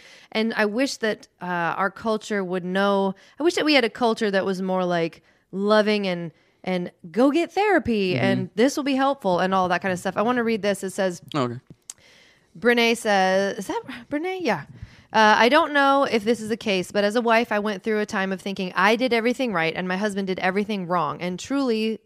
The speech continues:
Speaker 1: believed it. Eventually, I realized I was making him, uh, believe that he was the only problem, and it killed his self-esteem and took a
Speaker 2: Mm-hmm.
Speaker 1: lot of repairing to be right again. Still
Speaker 2: Mm-hmm.
Speaker 1: working on it."
Speaker 2: Mm-hmm.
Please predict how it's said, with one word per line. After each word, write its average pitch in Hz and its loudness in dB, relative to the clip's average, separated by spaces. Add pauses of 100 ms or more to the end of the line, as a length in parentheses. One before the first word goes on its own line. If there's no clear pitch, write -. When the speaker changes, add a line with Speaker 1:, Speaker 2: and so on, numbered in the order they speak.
Speaker 1:
believed 185 -2
it. - -8 (340)
Eventually, 269 2
I 233 4
realized 196 2
I 196 2
was 190 -4
making 202 -4
him, 180 -2 (500)
uh, 180 -2
believe 196 -2
that 180 -2
he 240 -4
was 220 0
the 202 -6
only 226 -2
problem, 170 -2
and 190 -4
it 170 -8
killed 247 2
his 254 -2
self-esteem 185 -4
and - -4
took - 0
a - 0
Speaker 2:
Mm-hmm. 180 0
Speaker 1:
lot 214 6
of 240 0
repairing 214 -2
to 190 -10
be 170 -6
right 196 -2
again. 156 -8 (240)
Still 127 4
Speaker 2:
Mm-hmm. 262 4
Speaker 1:
working 208 2
on 156 -4
it." 131 -4
Speaker 2:
Mm-hmm. 113 -6